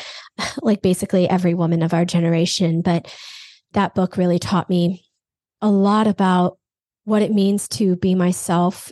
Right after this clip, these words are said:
and, you know, showing up in this world without, again, the expectations of what others perceive or need me to be, and really appreciating,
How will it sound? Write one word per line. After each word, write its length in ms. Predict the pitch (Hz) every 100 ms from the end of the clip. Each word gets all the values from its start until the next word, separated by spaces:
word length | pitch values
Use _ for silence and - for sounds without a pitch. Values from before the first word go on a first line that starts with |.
| -
and, 460 | 190 175 170 175 - - - _ _ _ _ _
you 140 | - 208
know, 120 | 175
showing 440 | - - 196 185
up 180 | 185 196 -
in 320 | 185 180 175
this 260 | 202 190 -
world 500 | 180 185 170 165 - - _ _ _ _ -
without, 760 | 202 202 196 - 196 185 -
again, 380 | 202 190 180 170
the 200 | 180 202
expectations 1000 | 196 - 175 - 190 180 190 160 160 170 -
of 260 | 185 180 185
what 360 | 190 180 180 - - - -
others 420 | 190 185 185 - _
perceive 580 | - 190 - 202 190 185
or 120 | 180
need 320 | 185 202 214
me 160 | 190 170
to 160 | - 185
be, 400 | 170 170 170 - - - _ -
and 220 | 196 190
really 260 | 180 175 170
appreciating, 1040 | 170 - 196 - 196 180 180 170 165 180